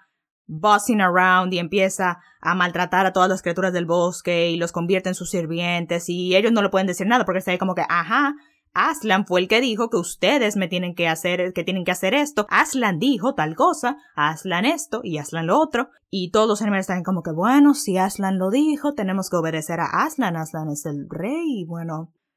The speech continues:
supongo que sí". Hasta que el rey de,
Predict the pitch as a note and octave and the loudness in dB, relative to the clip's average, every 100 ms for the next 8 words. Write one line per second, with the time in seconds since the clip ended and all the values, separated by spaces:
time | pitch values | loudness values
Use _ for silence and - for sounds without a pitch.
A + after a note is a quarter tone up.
0 | _ F3 D#3+ D#3+ D3+ D3+ - C#4+ - _ | _ -8 -6 -6 -6 -4 -4 -4 -8 _
1 | _ _ _ _ _ F3+ F#3 G3+ F#3+ F#3+ | _ _ _ _ _ -2 0 -2 0 0
2 | - F3 F3 F3 G3 G#3+ G3+ G#3 F#3+ F3 | 2 -2 -2 2 4 4 4 6 6 4
3 | E3+ | -2